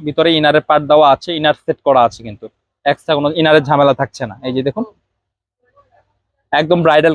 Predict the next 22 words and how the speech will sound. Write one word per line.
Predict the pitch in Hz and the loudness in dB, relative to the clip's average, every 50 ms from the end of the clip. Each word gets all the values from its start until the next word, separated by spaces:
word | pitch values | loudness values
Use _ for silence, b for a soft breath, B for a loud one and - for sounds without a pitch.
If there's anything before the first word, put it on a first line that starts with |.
| - | 2
কালেকশন | 156 139 135 - - 131 120 | 0 0 0 -2 -6 -10 -10
থাকছে | 127 104 - 120 | -10 -10 -12 -16
কিন্তু। | - 113 101 - 113 - | -20 -20 -20 -20 -10 -8
হ্যাঁ, | 202 285 330 - - _ _ _ _ _ _ _ _ _ _ _ _ _ _ _ _ _ _ _ _ _ - - - _ _ _ - | -6 -6 -6 -8 -16 _ _ _ _ _ _ _ _ _ _ _ _ _ _ _ _ _ _ _ _ _ -20 -20 -20 _ _ _ -4
আর | - 135 135 156 | -2 0 2 2
এটা | 156 180 180 | 2 2 0
হচ্ছে | - - 185 - | 0 -2 -4 -2
প্যান্টের | 180 156 135 139 127 | -2 -4 -2 -2 -2
কাপড়, | - 123 - - - - | -2 -2 -4 -4 -4 -4
প্রত্যেকটা | 180 - _ - 202 175 - - - | -4 -4 _ -4 -4 -2 -2 -2 0
প্যান্টের | - 180 165 156 165 151 | 0 -2 0 0 0 0
কাপড় | 170 160 180 170 175 | 0 0 0 0 0
কিন্তু | 170 151 - 180 170 156 | -2 -2 0 -2 0 -2
ইনটেক | 156 143 - 170 156 151 | -2 -4 -4 -2 -2 -2
আছে, | 147 - - - 202 220 170 | -2 -4 -2 -2 -2 -2 -2
আমি | 151 156 147 - _ - - _ _ _ | -2 -4 -8 -12 _ -20 -20 _ _ _
পিপি | 190 175 - 180 165 - | -4 -2 -2 -2 -2 0
করা | 151 151 160 156 151 | 2 2 2 2 0
আছে। | - - 240 285 - _ _ _ _ _ _ _ _ _ _ _ - | 0 -4 -6 -8 -8 _ _ _ _ _ _ _ _ _ _ _ -4
আর | 135 147 | -2 -2
এটা | 147 160 160 | -2 -2 -4
হচ্ছে | - - | -6 -6